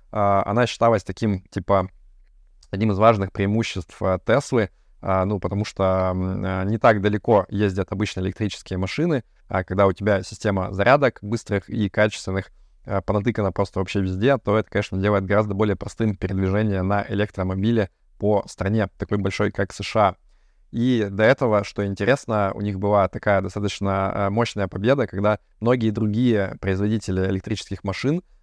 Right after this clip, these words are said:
они, э, под-, ну, в общем, короче, согласились использовать, э, именно формат зарядки, вот этот вот штекер, который втыкается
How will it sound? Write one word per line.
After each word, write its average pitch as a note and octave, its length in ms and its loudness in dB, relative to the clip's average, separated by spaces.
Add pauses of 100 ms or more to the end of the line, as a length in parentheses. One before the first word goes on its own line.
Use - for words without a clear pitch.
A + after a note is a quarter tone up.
они, A#2 440 2
э, G2 560 -2 (240)
под-, A2+ 120 -2
ну, G#2+ 180 0
в F#2+ 60 -2
общем, G2 220 -6
короче, A2 320 -2
согласились A#2 560 -2
использовать, A2 580 0 (320)
э, G2+ 200 0
именно A2+ 400 0
формат A2+ 460 2
зарядки, G2+ 560 0
вот F#2+ 120 -2
этот G2+ 160 -2
вот G2 100 -6
штекер, A#2+ 460 0
который G2 320 -4
втыкается G2+ 760 0